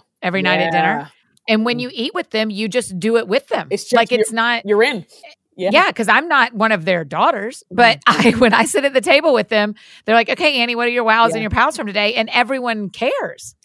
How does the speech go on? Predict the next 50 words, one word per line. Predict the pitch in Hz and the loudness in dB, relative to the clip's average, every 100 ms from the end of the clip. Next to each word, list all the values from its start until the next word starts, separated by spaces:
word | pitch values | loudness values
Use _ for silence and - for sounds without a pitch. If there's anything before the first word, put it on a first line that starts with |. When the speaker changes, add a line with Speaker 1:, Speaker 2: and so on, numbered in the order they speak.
| - | -10
Speaker 2:
Yeah. | 156 143 151 | -10 -10 -6
Speaker 1:
They | 208 | 2
all, | 262 294 | 2 4
like, | 285 - | 0 -2
listen. | 214 311 - 214 | 0 0 2 2
All, | 220 294 | 2 0
even | 254 311 | -4 -6
the | - | -4
kids | 415 539 - | 0 0 0
listen. | 208 - 311 214 | 0 0 0 0
They, | 226 | 2
like, | 240 | 2
Speaker 2:
Yeah. | 165 | 0
Speaker 1:
care, | 330 302 311 | 4 6 6
even | 240 240 | 2 2
though | 240 | 2
I'm | 240 | 4
not | 240 208 | 0 0
there | 240 381 | 0 0
every | 175 170 | -2 -4
night. | 139 123 _ _ _ _ _ | -8 -10 _ _ _ _ _
Speaker 2:
It's | - - | 0 2
funny, | 359 320 294 | -2 -2 -4
isn't | 269 | -4
it? | 214 | -4
The, | 208 - | -4 -2
the | 254 | -2
patterns | 233 320 - 220 | -2 -6 -8 -6
that | 214 185 | -4 -4
you | 208 | -8
can | - 214 185 180 165 | -8 -8 -8 -10 -6
bring | 202 196 | -4 -4
in | 190 165 147 143 120 | -6 -6 -10 -12 -14
and | 165 165 | -12 -10
you | 175 170 | -10 -10
can | - 175 160 160 - _ _ _ _ _ | -10 -10 -10 -14 -18 _ _ _ _ _
develop, | 147 175 196 143 | -10 -2 -2 0
but | 240 | 2
they | 285 285 | 4 2
are, | 294 | 2
they | 254 277 | -2 -2
strengthen | - 269 330 240 185 | -4 -8 -8 -8 -10
us. | 139 | -10
And | 196 | -10
I | 202 | -10
think | - 262 214 | -10 -10 -2
those | 247 254 | -2 -2
habits | 254 262 202 - - _ _ _ | -6 -4 -4 -4 -10 _ _ _
build | - 262 262 226 | 0 2 2 0
us | 165 135 139 - | -4 -6 -12 -20